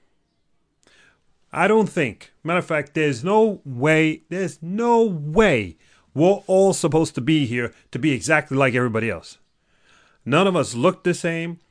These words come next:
None of us talk the same at a D N A level. Not, we're, we're the same by ninety-nine point nine percent, but we're all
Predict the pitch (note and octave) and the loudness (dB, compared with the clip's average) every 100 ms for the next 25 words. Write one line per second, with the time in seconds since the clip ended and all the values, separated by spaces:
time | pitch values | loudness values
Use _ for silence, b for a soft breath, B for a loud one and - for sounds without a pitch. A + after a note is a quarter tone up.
0 | _ A2 A2 G#2 - - D3 C#3 - C#3 | _ -8 -6 -6 -8 0 0 0 -2 -2
1 | D3 C3 C3 C3 b b - G#2+ F#2+ B2 | 0 -2 -4 -6 b b -8 -8 -4 -4
2 | A#2+ A#2 A2+ A2+ A2+ A2+ - A2 G#2+ - | -2 -2 -2 -2 -4 -10 -12 -6 -6 -6
3 | A#2 G#2+ A2 A#2 A2 A2+ - C3+ A2 G#2+ | -10 -8 -6 -6 -6 -6 -4 -4 -4 -4
4 | A2 A#2+ A#2 - A2+ G#2+ G2 C#3 C#3+ - | -4 -6 -8 -6 -8 -8 -8 -8 -8 -10
5 | F#2 - G#2+ A#2 A#2+ A#2 | -12 -12 -8 -4 -4 -6